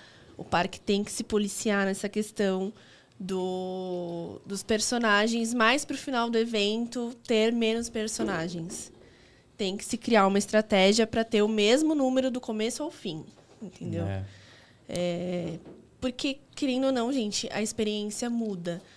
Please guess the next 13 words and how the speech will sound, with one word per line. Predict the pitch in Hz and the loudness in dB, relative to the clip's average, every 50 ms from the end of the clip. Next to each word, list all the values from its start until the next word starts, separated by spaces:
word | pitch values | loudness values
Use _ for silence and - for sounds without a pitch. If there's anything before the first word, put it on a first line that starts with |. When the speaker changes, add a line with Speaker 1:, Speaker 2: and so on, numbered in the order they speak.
| - - - - _ | -20 -20 -20 -8 _
Speaker 1:
Pra | - 214 214 | 0 0 2
gente | 208 226 233 254 - - | 2 2 0 0 -2 -2
que | - 269 | -2 -2
tá | - 262 233 | 0 2 2
lá | 220 214 196 | 2 2 2
sempre, | 202 - - - - 254 240 240 254 254 247 - - 202 180 175 190 - | 0 -2 -4 -2 0 2 2 2 0 -2 -4 -4 -4 -4 -4 -4 -4 -2
a | - | -2
experiência | 202 - - 214 202 208 202 196 202 202 196 - 226 214 - - | -2 -2 -2 -2 0 0 0 0 0 -2 -2 -4 -4 -4 -6 -6
muda. | - 214 208 208 208 202 190 180 175 175 170 175 185 185 | -6 -6 -4 -2 0 0 -2 0 0 -2 -2 -2 -2 -2
Não | 202 208 220 226 247 | 2 6 6 6 6
que | 254 - | 4 2
esteja | 320 320 - 269 254 254 285 | -2 0 2 2 2 2 -2
pior, | 269 - 269 262 254 226 208 202 196 190 180 202 | -4 -2 -2 0 2 4 6 6 6 6 4 2